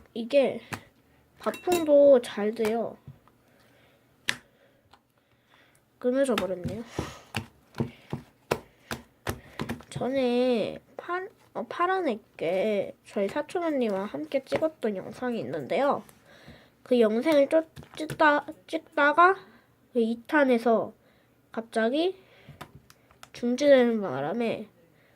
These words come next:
올리지를 못했습니다. 자, 일단 손을 좀 닦-, 또 묻었네요.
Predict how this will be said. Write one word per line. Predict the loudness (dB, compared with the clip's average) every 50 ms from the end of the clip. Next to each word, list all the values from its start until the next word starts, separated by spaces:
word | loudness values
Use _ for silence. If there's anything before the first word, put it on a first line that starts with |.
| _ _ _ 0
올리지를 | 2 2 2 2 0 0 0 -2 -2
못했습니다. | -2 -4 -6 -6 -8 -8 -6 -8 -8 -8 -10 -12 -16 -18 -20 _ _ _ _ _ _ _ _ _ _ _ _ _ _ _ _ _ _ -20 _ -20 -20 -20 -20 _
자, | -12 -8 -6
일단 | -6 -4 -2 -4 -4 -4
손을 | -4 -6 -4 -2 -2 -2 -2 -4 -6 -8
좀 | -10 -10 -8 -8
닦-, | -8 -10 -10 _ _ _ _ _ _ -20 _ _ _ _ _ _ _ _ _ _ _ _ _ _ _ _ _ _ _ _ _ _
또 | -2 -2 -2
묻었네요. | -2 -2 -2 0 0 0 0 -2 -2